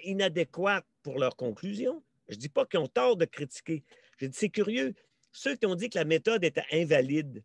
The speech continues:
sur le mentorship, les citations, et cetera, tous ceux qui ont dit ça et qui ont conclu qu'il fallait rétracter, ont curieusement gardé silence sur les mêmes trois auteurs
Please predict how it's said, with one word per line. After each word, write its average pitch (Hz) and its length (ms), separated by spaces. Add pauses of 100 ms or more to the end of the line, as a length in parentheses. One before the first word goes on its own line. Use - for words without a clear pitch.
(100)
sur 135 160
le 135 100
mentorship, 143 800
les 135 120
citations, 135 800
et 123 60
cetera, 131 560 (240)
tous 240 100
ceux 277 200
qui 208 120
ont 165 100
dit 117 140
ça 214 280 (360)
et - 120
qui 175 100
ont 160 80
conclu 190 380
qu'il - 80
fallait 147 180
rétracter, 120 540 (1080)
ont 170 160
curieusement 226 680
gardé 190 280
silence 220 540
sur - 140
les 139 120
mêmes 240 260
trois 175 300
auteurs 143 400